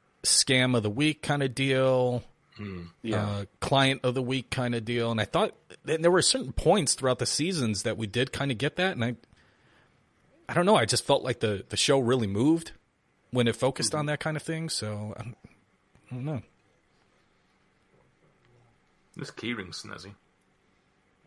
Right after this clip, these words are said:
Speaker 1: Mm-hmm, yeah, a little impractical, but it's pretty snazzy. <laughs>
Speaker 3: Oh, God. It's, it's, it's a nice little wad right there.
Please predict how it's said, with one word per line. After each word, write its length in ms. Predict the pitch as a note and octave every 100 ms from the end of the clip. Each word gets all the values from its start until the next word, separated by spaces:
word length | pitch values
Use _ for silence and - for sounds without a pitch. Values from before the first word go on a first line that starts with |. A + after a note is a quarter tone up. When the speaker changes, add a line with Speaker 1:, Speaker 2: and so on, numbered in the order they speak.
| D#3+ _ _ _ _ _ C#3+
Speaker 1:
Mm-hmm, 280 | C#3 E3 E3
yeah, 160 | E3+
a 20 |
little 180 | A2+ E3
impractical, 720 | - C3 - D3 - G#2+ F2+ F#2
but 220 | F#2+ F2+ -
it's 180 | G2+ -
pretty 200 | D3+ B2+
snazzy. 420 | - A2+ F#2 E2+ - _ _ _ _
<laughs> 60 | - - - A#4 - - _ - _ _ _ _ _ D4 - _ - - - _ _ _ _ _ _ _ _ _ _ - -
Speaker 3:
Oh, 220 | - - -
God. 320 | - - - - - _
It's, 160 | - - -
it's, 160 | - -
it's 160 | - G2
a 40 |
nice 180 | G#2 -
little 160 | G#2
wad 340 | G#2 A2+ A2+ G2
right 180 | F#2+ F2+
there. 340 | F#2 F#2 F#2+